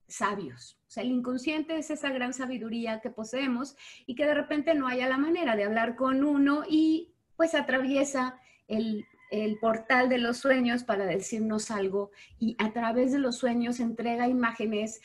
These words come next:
a veces muy conflictivas porque son imágenes llenas de simbolismo y el simbolismo habla del interior y nosotros siempre las queremos conectar con el exterior, ¿sí?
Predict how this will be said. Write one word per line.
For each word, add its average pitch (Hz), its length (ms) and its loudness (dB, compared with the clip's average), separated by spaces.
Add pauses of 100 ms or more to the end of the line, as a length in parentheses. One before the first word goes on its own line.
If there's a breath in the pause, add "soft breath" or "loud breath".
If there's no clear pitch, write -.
(260 loud breath)
a 240 40 -2
veces 339 320 2
muy 339 220 6
conflictivas 277 1120 0
porque 220 440 -4
son 277 300 0
imágenes 269 680 2
llenas 254 280 0
de 233 80 -6
simbolismo 233 680 0
y 226 80 0
el 226 80 -4
simbolismo 277 600 2
habla 302 200 0
del 226 180 -2
interior 208 600 -4 (420 loud breath)
y 294 80 4
nosotros 381 380 4
siempre 359 280 4
las 320 180 2
queremos 277 360 0
conectar 247 480 -2
con 233 160 0
el 214 120 2
exterior, 196 580 -2 (280)
¿sí? - 320 -6